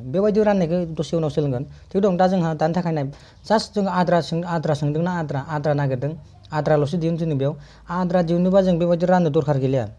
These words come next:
एफा गोलाव खालामना लानो, एफा गोलाव खालामना राननानै इमान गोलाव खालामना लानो गोनांथि गैया। थिग दं? आरो बिनि-, बिनिख्रुइ सर्टकाट मेथडखौनो होनो नागिरदों इनो। मारै दिहुनगोन? जोंहा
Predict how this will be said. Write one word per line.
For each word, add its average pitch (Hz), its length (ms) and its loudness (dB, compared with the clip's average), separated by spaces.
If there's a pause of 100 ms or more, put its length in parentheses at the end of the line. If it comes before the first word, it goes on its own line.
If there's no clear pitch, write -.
(240)
एफा 147 260 -4
गोलाव 165 240 2
खालामना 147 300 -2
लानो, 165 300 -2 (400)
एफा 160 160 -4
गोलाव 175 220 2
खालामना 151 260 -2
राननानै 160 380 0
इमान 165 200 -2
गोलाव 170 180 2
खालामना 143 240 0
लानो 151 200 0
गोनांथि 143 340 -2
गैया। 123 160 -2
थिग 151 160 -6
दं? 185 120 2 (400)
आरो 151 160 -4
बिनि-, 160 260 -6
बिनिख्रुइ 160 420 -4
सर्टकाट - 420 -8
मेथडखौनो 165 380 -2
होनो 165 120 -2
नागिरदों 139 320 -2
इनो। 120 140 -2
मारै 139 200 -2
दिहुनगोन? 147 320 0
जोंहा 170 340 -2